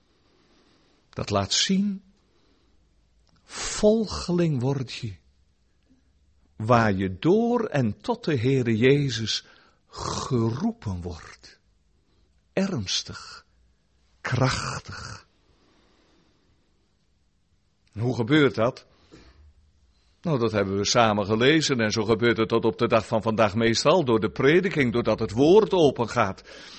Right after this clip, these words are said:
Ik vind dat altijd zo mooi in Johannes één, dat hoofdstuk dat wel eens genoemd is, het hoofdstuk van de lentetijd van de kerk. Nou, wat de lentetijd is, hoef ik in deze bloeiende meimaand aan jullie niet te vertellen.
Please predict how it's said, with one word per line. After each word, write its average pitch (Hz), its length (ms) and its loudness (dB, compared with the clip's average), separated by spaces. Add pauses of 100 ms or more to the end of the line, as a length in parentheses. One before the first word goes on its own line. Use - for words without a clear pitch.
(500)
Ik - 100 -16
vind 135 180 4
dat 131 100 8
altijd 123 240 4
zo 120 140 2
mooi 135 340 4
in 113 100 2
Johannes 110 480 2
één, 143 300 6
dat 110 160 2
hoofdstuk 135 520 6
dat 117 160 0
wel 127 140 4
eens 117 160 0
genoemd 135 360 0
is, 120 120 0
het 107 120 -6
hoofdstuk 139 540 -2
van 123 220 -2
de 117 100 0
lentetijd 151 840 -2
van 131 180 -2
de 120 80 -2
kerk. - 680 -2
Nou, 117 120 4
wat 110 120 4
de 113 100 4
lentetijd 131 520 6
is, 113 160 2
hoef 123 180 2
ik 117 120 0
in 113 140 4
deze 113 320 4 (320)
bloeiende 123 680 2
meimaand 120 640 6
aan 104 100 2
jullie 107 260 2
niet 117 160 0
te 117 100 2
vertellen. 131 460 4